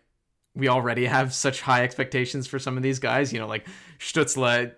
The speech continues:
you know, everyone's expecting him to be fantastic. So I'll go with the guy I talked about earlier with Josh Brown. I think he might end up being, you know, the, the best right shot D on the team, which isn't <laughs> saying much,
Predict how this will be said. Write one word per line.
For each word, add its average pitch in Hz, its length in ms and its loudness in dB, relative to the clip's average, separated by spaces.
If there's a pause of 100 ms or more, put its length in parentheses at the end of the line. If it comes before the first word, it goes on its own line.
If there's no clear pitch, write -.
(120)
you 120 140 -10
know, 117 200 -2
everyone's 143 340 2
expecting 127 420 -2
him 113 160 -4
to - 80 -8
be 110 120 -4
fantastic. 110 600 -6
So 117 220 0 (300)
I'll 143 140 4
go 170 120 4
with 175 120 2
the 180 60 0
guy 143 240 6
I 131 40 4
talked 131 260 -2
about 123 200 0
earlier 113 420 0
with 107 200 -6
Josh 113 280 2
Brown. 104 400 -4 (220)
I - 120 -2
think 131 240 -4
he 123 540 -4 (160)
might 117 200 0
end 117 160 0
up 110 100 -6
being, 113 560 -4
you 117 120 -10
know, 104 180 -6
the, 107 180 -6
the 113 120 -10
best 110 420 -4 (280)
right 113 240 -2
shot 110 220 0
D 113 120 -8
on 110 80 -4
the 107 60 -8
team, 131 280 -2
which - 260 -4 (260)
isn't 196 260 0
<laughs> - 0 -
saying 202 380 2
much, 127 360 -2